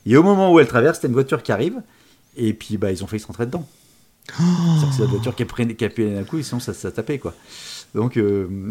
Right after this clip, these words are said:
Speaker 1: <laughs> donc ils ont activé ça, mais c'est là, t'as,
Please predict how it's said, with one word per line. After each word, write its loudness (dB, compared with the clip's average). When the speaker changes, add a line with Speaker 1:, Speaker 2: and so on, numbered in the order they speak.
Speaker 1:
<laughs> -6
donc 0
ils 2
ont 6
activé 4
ça, 2
mais -2
c'est 0
là, 4
t'as, 2